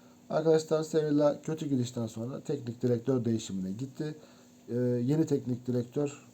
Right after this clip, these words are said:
adını şu anda hatırlayamıyorum. İlk maçında da Real Madrid'de bir bir berabere kaldı. Ve çok güzel de pozisyonlara girdiler. Fakat başaramadılar ve maç bir bir bitti.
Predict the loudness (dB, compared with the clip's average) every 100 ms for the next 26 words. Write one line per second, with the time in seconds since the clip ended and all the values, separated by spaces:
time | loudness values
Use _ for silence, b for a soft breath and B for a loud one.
0 | -6 -4 -2 -2 -2 -2 -4 -6 -4 0
1 | 0 0 -6 -8 -12 B B B B 0
2 | 2 4 0 -2 -2 -2 0 2 2 2
3 | 2 0 -2 -8 -8 -8 -8 0 2 2
4 | -2 -4 -6 -4 -6 -8 -10 -10 -6 -6
5 | B B B B B 0 2 0 -8 -20
6 | -20 -6 0 0 0 0 2 0 0 0
7 | 0 0 -2 2 2 2 2 2 4 2
8 | 2 -4 -20 -8 -2 -2 -2 -8 -6 0
9 | 0 -2 -6 -8 -6 -6 -6 -8 -8 -6
10 | -6 -6 -2 0 -2 -8 -12 -14 -8 -8